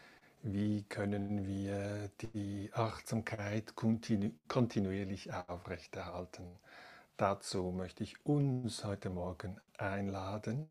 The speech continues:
zu diesem Livestream zur Achtsamkeit. Herzlich willkommen.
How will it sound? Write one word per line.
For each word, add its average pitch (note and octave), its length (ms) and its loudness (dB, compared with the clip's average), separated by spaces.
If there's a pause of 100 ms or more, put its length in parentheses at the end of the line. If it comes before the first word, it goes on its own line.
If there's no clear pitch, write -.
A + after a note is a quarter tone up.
zu G#2 120 -6
diesem F#2+ 420 -4
Livestream A2+ 1120 -2 (440)
zur F#2 380 -2
Achtsamkeit. F#2 1200 -6
Herzlich G2+ 340 -2
willkommen. A2+ 680 4